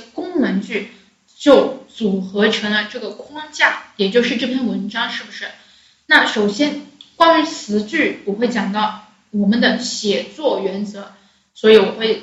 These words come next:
第一讲就是讲这个东西哈。那首先我们来先来看一下单词的写作原则。那单词的写作原则，第一个原则就是准确原则。什么是准确原则呢？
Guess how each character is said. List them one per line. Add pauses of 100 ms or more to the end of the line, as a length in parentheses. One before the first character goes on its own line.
第
一
讲
就
是
讲
这
个
东
西
哈。 (220)
那
首
先
我
们
来
先
来
看
一
下 (220)
单
词
的
写
作
原
则。 (340)
那
单
词
的
写
作
原
则， (220)
第
一
个
原
则
就
是 (240)
准
确
原
则。 (400)
什
么
是
准
确
原
则
呢？